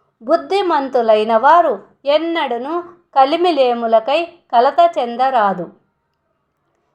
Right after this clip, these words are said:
దేవతలంటే అనేక రూపాలు కాదు, అతీతమైన శక్తి సామర్థ్యాలే.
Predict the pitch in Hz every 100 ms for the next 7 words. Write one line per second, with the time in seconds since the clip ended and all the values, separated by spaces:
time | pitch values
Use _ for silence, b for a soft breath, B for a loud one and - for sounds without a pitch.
0 | _ 233 285 320 330 302 262 240 254 330
1 | 330 214 - _ _ - 277 339 330 311
2 | 262 240 285 302 311 302 247 247 214 208
3 | 185 - - 262 330 330 330 269 262 262
4 | 254 247 277 - 311 - 254 240 247 202
5 | 226 214 202 175